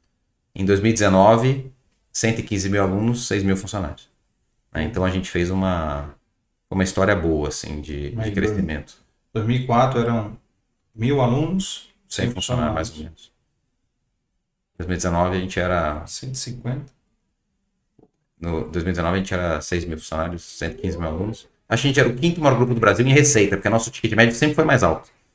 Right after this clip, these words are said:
Speaker 1: Eu explico, a nossa estratégia era uma estratégia de ir pro, é, pro upper middle ou premium, né?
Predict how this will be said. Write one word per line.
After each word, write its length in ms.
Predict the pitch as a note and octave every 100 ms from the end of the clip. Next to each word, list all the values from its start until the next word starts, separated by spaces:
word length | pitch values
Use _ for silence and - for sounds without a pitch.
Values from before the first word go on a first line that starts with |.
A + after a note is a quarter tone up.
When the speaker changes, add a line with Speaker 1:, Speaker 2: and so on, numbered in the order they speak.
| _
Speaker 1:
Eu 60 | G#2+
explico, 340 | - A2 G2
a 20 | F#2
nossa 120 | F#2+
estratégia 380 | A2 G#2 G#2+ A2
era 60 |
uma 40 | G#2+
estratégia 440 | - F#2 G2 G2
de 180 | E2+ F#2
ir 40 | F#2+
pro, 380 | F#2+ F2 D#2+ - _ _ _ _ _ -
é, 880 | F2 E2 D#2+ D2+ D2+ D2+ D#2 D#2 D#2 D2+ _ _ _ -
pro 120 | G#2
upper 200 | G2 F#2+
middle 440 | F2+ G2 A#2 C3 - _ -
ou 160 | G#2
premium, 320 | - F2+ D2+ C#2 _ _ -
né? 240 | E2